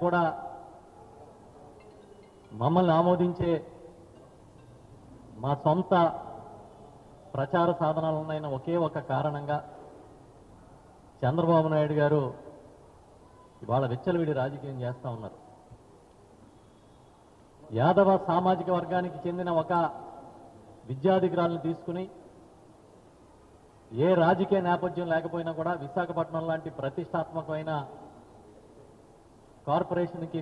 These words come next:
మేయర్‌గా కూర్చోబెట్టిన జగన్మోహన్ రెడ్డి గారికి కుట్రలకి, కుతంత్రాలకి తెరదీసి, ఒక బీసీ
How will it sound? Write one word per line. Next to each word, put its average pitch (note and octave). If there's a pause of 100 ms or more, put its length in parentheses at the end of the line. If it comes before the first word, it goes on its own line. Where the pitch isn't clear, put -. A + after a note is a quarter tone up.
(120)
మేయర్‌గా E3+ (120)
కూర్చోబెట్టిన D#3 (1800)
జగన్మోహన్ E3+
రెడ్డి D#3
గారికి D#3 (2000)
కుట్రలకి, F#3+ (160)
కుతంత్రాలకి E3+ (100)
తెరదీసి, E3 (1700)
ఒక D#3 (1300)
బీసీ F#3+